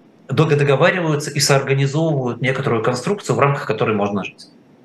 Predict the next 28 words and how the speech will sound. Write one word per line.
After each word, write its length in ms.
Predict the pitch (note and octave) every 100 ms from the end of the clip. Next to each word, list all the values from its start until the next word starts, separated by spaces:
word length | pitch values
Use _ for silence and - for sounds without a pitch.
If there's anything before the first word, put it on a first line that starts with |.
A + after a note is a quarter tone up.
| _ _ _ - - - -
К 180 | - -
сожалению 680 | - C#3+ F#3 A#3+ G#3 F3 C#3+
или 140 | C#3
к 60 | D3+
счастью, 600 | - A#2+ - - D3 C#3+
да, 280 | - B2 C#3+
уж 120 | C#3+
не 80 | B2+
знаю, 300 | B2+ B2+ A2
как 280 | A2+ F2 -
кто 360 | G#2+ - -
считает, 560 | - - F3 F#3+ F3+ - - - -
эти 280 | E3 E3+ D#3
теории 400 | D#3 F#3 G#3 D3+
не 120 | C3 C#3
имеют 200 | E3+ D#3+
никакого 280 | - D3
научного 360 | A2+ C3+ - A2
подтверждения. 640 | - A#2 G#2 F2+ E2 - _ - _ _ _ _ _ _ _ _ _
То 60 | -
есть 140 | -
попытки, 640 | B2+ - F#3+ D#3 - C#3 C3
э, 420 | A#2+ B2 A#2+ C3+
исследовать 720 | D3+ - D#3 E3 A#2 G#2+ G#2+ -
и 40 |
расследовать 680 | B2+ C3 - D3 G#2 G2+ -
подобные 480 | A#2 C3 A2 A2 A2
теории 640 | E3+ G3+ A3 D#3+ C#3+